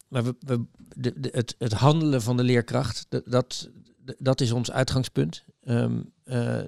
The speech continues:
de, dus de ervaring die studenten opdoen in hun stages, om die te koppelen aan, aan theorie, ehm, eh, is een, is een belangrijke component hier. Ehm, en,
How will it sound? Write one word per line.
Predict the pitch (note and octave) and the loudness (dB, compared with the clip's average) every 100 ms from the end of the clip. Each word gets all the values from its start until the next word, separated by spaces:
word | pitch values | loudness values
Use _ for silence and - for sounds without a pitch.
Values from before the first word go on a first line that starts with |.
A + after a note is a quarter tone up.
| - | -10
de, | - B2 - | -10 -8 -2
dus | A#2 | -2
de | - | -2
ervaring | B2 G2+ B2 C3 B2+ | -2 4 4 6 4
die | A#2 | 0
studenten | - A2+ B2+ A2+ - | 0 0 2 0 -2
opdoen | B2 B2 A#2+ | 2 4 4
in | A#2 | 2
hun | A2+ | 2
stages, | G2+ B2 C3 A2 G#2+ - - _ _ _ _ - | 0 0 0 0 -4 -8 -14 _ _ _ _ -4
om | B2 | 2
die | B2 | 2
te | - | 2
koppelen | - C#3+ B2+ A#2 | 2 4 4 2
aan, | A2+ A2+ A2 A2+ - _ _ - - | 2 0 0 -4 -10 _ _ -20 -20
aan | - B2+ | 0 2
theorie, | A2 A#2 A#2 C3 C#3 D#3 - | 6 6 8 6 2 -2 -6
ehm, | B2 A#2 A#2 A2+ - _ | 0 2 2 0 -6 _
eh, | - A2 A#2 A2 - | -2 0 0 -4 -6
is | B2 A2 | -6 -2
een, | A2+ A#2 | 0 -2
is | B2 | 0
een | A2+ | 2
belangrijke | A#2 A#2+ A#2 G#2+ | 4 4 4 0
component | A2+ A#2 A2+ A2+ A2+ - - - | -2 -2 0 0 -2 -6 -16 -10
hier. | A2+ A#2+ B2+ D3 - _ | -2 0 0 -2 -10 _
Ehm, | C3 A#2+ A#2 A2+ - _ - - - _ _ | -2 0 -2 -6 -12 _ -20 -20 -20 _ _
en, | - C3 | -2 -2